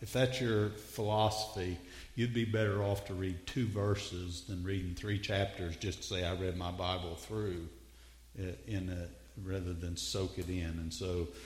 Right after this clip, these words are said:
next week we'll talk about the prelude to the Psalms, but this morning we're gonna be in Psalms one, um, because it's Father's Day, and, and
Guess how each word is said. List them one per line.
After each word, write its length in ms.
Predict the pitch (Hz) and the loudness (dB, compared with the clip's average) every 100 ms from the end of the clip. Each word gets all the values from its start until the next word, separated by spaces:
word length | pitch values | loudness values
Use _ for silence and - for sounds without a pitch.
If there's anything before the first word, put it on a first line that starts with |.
| - - - | -14 -14 0
next 280 | 135 147 135 | 2 4 4
week 240 | 110 101 | 4 4
we'll 140 | 117 101 | 4 2
talk 400 | - 110 98 - | 2 0 0 0
about 380 | 90 87 87 90 | -2 0 -2 -2
the 60 | |
prelude 680 | 82 - 104 95 92 92 85 87 | -4 0 2 4 4 2 0 -4
to 100 | 90 | -4
the 160 | 85 | -4
Psalms, 520 | - 113 92 82 82 80 | -4 -2 0 0 -2 -2
but 160 | 92 | -4
this 240 | 87 85 - | -4 -6 -2
morning 340 | 107 95 87 | 0 2 0
we're 120 | 90 | 0
gonna 180 | 90 87 | -2 -2
be 160 | 87 85 | 0 0
in 140 | 85 | -2
Psalms 460 | 85 101 95 95 92 | -4 -2 -2 -2 -2
one, 480 | 92 90 85 82 82 - - - - - - | -2 0 0 0 -4 -6 -16 -20 -20 -20 -6
um, 380 | 85 85 82 82 - | 0 2 2 0 -2
because 400 | 92 82 87 85 | -4 0 0 2
it's 160 | 85 - | -2 -6
Father's 580 | - 82 78 80 78 - | -2 0 0 -2 -4 -4
Day, 300 | 82 82 85 | -4 -2 -2
and, 360 | 82 82 82 - - | -2 -4 -6 -8 -6
and 460 | 90 85 82 80 | -2 0 0 -2